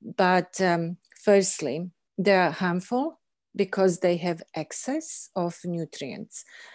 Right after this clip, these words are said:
Uh, uh, deficiency, they have deficiency of some nutrients, uh, and excess of other nutrients that can be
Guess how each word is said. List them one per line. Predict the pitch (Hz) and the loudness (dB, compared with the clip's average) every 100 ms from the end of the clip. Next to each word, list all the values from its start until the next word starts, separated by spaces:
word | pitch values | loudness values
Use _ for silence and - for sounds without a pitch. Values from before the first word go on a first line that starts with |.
| - _ _ 185 | -20 _ _ -4
Uh, | 175 - - | -4 -4 0
uh, | 185 170 - | 2 2 0
deficiency, | 180 185 277 302 349 320 - - 214 | -2 0 2 0 0 2 2 2 0
they | 185 196 | 2 2
have | 202 208 | 4 2
deficiency | 196 185 226 233 269 - 240 | 2 0 0 0 -2 -2 0
of | 196 165 | 0 -2
some | - - 214 226 294 | -4 -2 2 2 4
nutrients, | 185 165 - 170 143 165 - _ - | 2 0 -4 -8 -8 -12 -16 _ -4
uh, | 165 - | -2 -2
and | 175 160 160 - | -4 -6 -8 -8
excess | 185 208 - 208 190 - - | -6 -6 -6 -6 -6 -8 -8
of | 165 160 _ - | -8 -8 _ -4
other | 185 196 | 0 0
nutrients | 190 147 147 160 135 139 | 0 -2 -6 -8 -8 -4
that | 180 175 | -4 -4
can | 190 170 165 | -4 -4 0
be | 165 156 | 0 -2